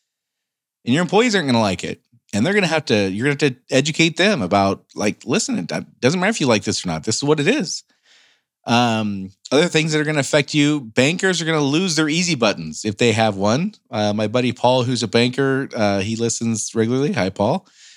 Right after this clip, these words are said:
Uh, he talks about his easy button in kind of a sarcastic way.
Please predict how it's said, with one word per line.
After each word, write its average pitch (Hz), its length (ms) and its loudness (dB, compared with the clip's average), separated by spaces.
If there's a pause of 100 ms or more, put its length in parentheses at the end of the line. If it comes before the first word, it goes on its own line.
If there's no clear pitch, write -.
(280)
Uh, 117 260 4
he 131 180 -2
talks 147 300 2
about 135 160 4
his 131 200 0
easy 147 300 -2
button 135 320 2
in 123 100 0
kind 139 180 0
of 127 120 0
a 113 280 2
sarcastic 123 760 0
way. 127 380 0